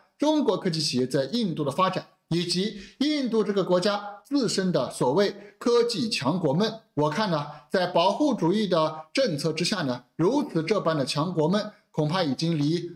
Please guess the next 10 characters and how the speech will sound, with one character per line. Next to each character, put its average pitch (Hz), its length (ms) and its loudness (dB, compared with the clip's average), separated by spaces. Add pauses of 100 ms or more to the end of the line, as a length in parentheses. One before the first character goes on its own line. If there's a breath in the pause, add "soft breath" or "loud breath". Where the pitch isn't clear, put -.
梦 208 320 2
碎 190 240 0
不 151 180 0
远。 113 260 -2 (760)
我 190 80 2
们 233 100 0
看 262 160 -2
到 214 140 2
印 233 180 0
度 226 240 -2